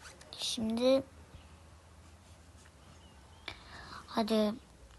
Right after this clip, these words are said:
çok oyunculu yarış. Şimdi beraber bayağı hızlı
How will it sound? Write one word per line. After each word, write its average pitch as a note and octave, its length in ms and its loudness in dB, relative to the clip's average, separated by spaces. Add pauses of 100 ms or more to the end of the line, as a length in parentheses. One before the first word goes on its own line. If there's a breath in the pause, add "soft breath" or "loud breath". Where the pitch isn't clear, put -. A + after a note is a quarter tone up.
(120)
çok - 260 -2 (140)
oyunculu G#3 760 2 (1000)
yarış. G3 640 2 (2500 loud breath)
Şimdi C4+ 760 8 (1400)
beraber A3 760 10 (200)
bayağı G#3 420 10 (1700)
hızlı G#3 440 2